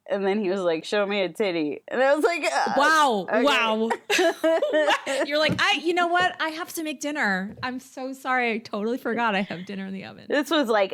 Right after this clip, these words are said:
Speaker 1: well, the thing is, is this was, like, one or two in the morning. So it was like, understandable.
Speaker 2: You're
Speaker 1: It was, it was like,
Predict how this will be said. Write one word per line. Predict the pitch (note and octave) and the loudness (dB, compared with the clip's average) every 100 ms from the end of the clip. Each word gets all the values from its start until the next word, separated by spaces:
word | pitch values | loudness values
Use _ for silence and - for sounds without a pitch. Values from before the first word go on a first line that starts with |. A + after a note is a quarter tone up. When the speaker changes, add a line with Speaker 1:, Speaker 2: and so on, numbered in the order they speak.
| B3+ | 0
Speaker 1:
well, | D#4 D4+ D4 A#3+ | 4 6 4 2
the | D4+ | -2
thing | - D#4 C4 | 0 0 2
is, | A#3 A3 | 0 0
is | A3 | 0
this | G3 G#3 | -2 -2
was, | F#3+ F3 | -2 0
like, | D#3 C#3 - - | 0 0 -6 -6
one | G3 E3 D#3 | 0 0 0
or | D3+ | -4
two | F#3+ D3+ | -2 -2
in | |
the | C#3+ | -2
morning. | D3 C#3 C#3 C#3 E3+ | -4 -4 -6 -8 -10
So | - F#3+ D3+ | -4 -2 0
it | - | -2
was | D#3+ | -2
like, | D#3 C#3 - - _ _ _ _ _ _ _ _ _ F#3+ | -2 -2 -8 -20 _ _ _ _ _ _ _ _ _ -4
understandable. | F#3+ D#3 F#3+ C#3 C3+ C3 C3 C3 - | -2 -2 -2 -4 -2 -2 0 0 0
Speaker 2:
You're | E3+ | -2
Speaker 1:
It | D3 | -2
was, | D3+ D3 - | -4 -6 -4
it | F#3+ | -2
was | E3 | 0
like, | D#3+ C#3 E3+ | 0 -2 -4